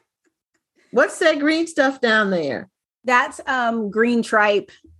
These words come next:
Speaker 2: and beef organs.
Speaker 1: Yeah, well, there's not a cow walking around your
Speaker 2: <laughs>
Speaker 1: town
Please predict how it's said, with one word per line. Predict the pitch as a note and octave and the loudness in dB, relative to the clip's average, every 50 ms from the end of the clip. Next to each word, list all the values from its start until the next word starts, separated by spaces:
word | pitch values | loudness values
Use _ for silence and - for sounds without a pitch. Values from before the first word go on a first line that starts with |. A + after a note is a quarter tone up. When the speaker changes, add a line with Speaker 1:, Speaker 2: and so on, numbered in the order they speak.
| _ _ | _ _
Speaker 2:
and | G#3 G#3 G3+ G3 F#3+ F#3+ F#3+ F#3+ G3 E3+ | -4 -2 0 0 0 0 0 -2 -2 -4
beef | A3+ A3+ A3 E3 - | -2 -4 -4 -4 -2
organs. | F#3 F#3+ G3 G3 F#3 G3 E3 D#3+ E3 F#3 F3 - - - _ _ _ _ _ - _ | 0 2 2 2 2 0 -2 -2 -2 -4 -6 -8 -14 -20 _ _ _ _ _ -14 _
Speaker 1:
Yeah, | D#3 E3+ F#3 F#3+ F#3 | -2 0 2 2 4
well, | F3+ F3+ F3+ F3 | 4 2 2 4
there's | F3 F3 F3+ G#3+ G#3 | 4 2 2 2 0
not | G3+ F#3 F3+ F3+ E3 | 2 2 2 2 0
a | D#3+ | -2
cow | - - - C4+ A#3 A3+ A#3 A#3 A#3 A#3 G#3+ | -6 -6 -4 0 2 2 2 2 2 0 -2
walking | G#3 A3 A3 A#3+ A#3 A3 A3 | 0 0 0 0 0 -4 -6
around | A3+ A3+ C4 - D4 F#3 F4+ E4+ F4 - | -4 -2 -2 0 2 2 2 2 2 0
your | G#3 B3 B3 D4+ D#4+ | 0 0 0 0 0
Speaker 2:
<laughs> | C#4+ - D#4+ | -2 -2 -4
Speaker 1:
town | C4+ A3 G#3 A3 C4 | -4 -4 -4 -6 -8